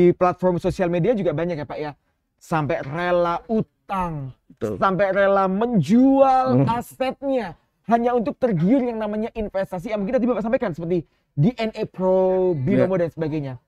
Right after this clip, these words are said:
Speaker 1: Nah, Pak, kalau misalnya kita punya uang seratus juta dan seratus jutanya ini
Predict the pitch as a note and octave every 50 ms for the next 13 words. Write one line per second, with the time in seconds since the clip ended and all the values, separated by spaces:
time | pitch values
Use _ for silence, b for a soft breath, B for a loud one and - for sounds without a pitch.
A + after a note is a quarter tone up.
0 | _ - D#3+ D#3 D3 A#3 A3+ - _ _ _ _ _ _ _ - G3 G#3 G3 G3+
1 | A3 G3+ - G#3 G3 G#3 B3 - A3 G#3+ G3 - F#3 F#3+ F3+ G3 F#3 F#3 - -
2 | A3 F#3+ F3+ - F#3 D3+ B2+ D3 G#3 - - D#3+ - - _ _ _ _ _ _
3 | _ _ _ _ - E3+ F#3+ F#3 F3+ - - - G3 G3 F#3+ - F#3+ D#3+ C3 F3+
4 | F#3 - F#3 F3+ E3+ E3+ F3+ - F3+ F3+ F3 A3+ C#4+ C#4+ -